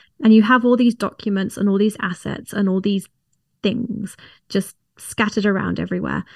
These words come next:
um, it solves the problem of, "Hey, can you send me that file that you sent back in March? 'Cause I've lost it and I can't find it in the email thread." So it's,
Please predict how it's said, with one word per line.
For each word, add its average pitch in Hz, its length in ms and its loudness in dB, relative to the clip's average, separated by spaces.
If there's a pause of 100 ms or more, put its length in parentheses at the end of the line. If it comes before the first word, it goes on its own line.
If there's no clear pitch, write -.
(220)
um, 208 420 4 (640)
it 240 140 2
solves 294 300 2
the 269 80 -2
problem 233 420 0
of, 202 520 -4 (120)
"Hey, 269 500 -2 (160)
can 269 240 -2
you 294 140 0
send 277 260 -2
me 269 140 2
that 233 340 -2
file 220 560 -4
that 214 140 -4
you 208 160 -6
sent 208 380 -4
back - 260 -4
in 208 140 2
March? 196 520 -4
'Cause 208 160 -2
I've 190 140 -2
lost 196 280 -4
it 202 100 0
and 196 140 0
I 196 60 -2
can't 196 260 -4
find 196 240 -2
it 202 80 -4
in 196 120 0
the 190 200 -2
email 185 240 -4
thread." - 360 -10 (340)
So 240 200 4
it's, - 260 2